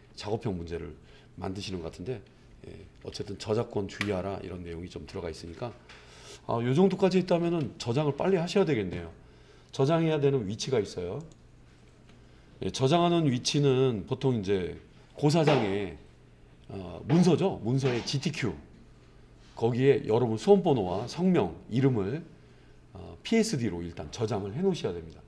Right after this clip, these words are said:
근데 요거 보시면 좀 당황하실 거예요. 이거는 결과물로 피에스디와 제이피지를 내는 건데, 제이피지를 내되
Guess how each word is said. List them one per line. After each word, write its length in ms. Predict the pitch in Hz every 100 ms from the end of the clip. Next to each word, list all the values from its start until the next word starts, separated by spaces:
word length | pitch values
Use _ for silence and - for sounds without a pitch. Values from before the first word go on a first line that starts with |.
| - - - -
근데 160 | 151 175
요거 160 | 175
보시면 280 | 185 185 180
좀 280 | 165 131 113
당황하실 460 | - 175 180 170
거예요. 360 | 143 131 123 185 - - - - - -
이거는 360 | 135 156 165 160
결과물로 760 | - 139 165 180 170 160 156 147
피에스디와 760 | 202 202 190 143 113 101 135 185 - - - - -
제이피지를 580 | - 160 156 139 143 107
내는 180 | 107
건데, 340 | 104 104 127 -
제이피지를 680 | - 196 202 202 160 147 101
내되 520 | 117 131 175 220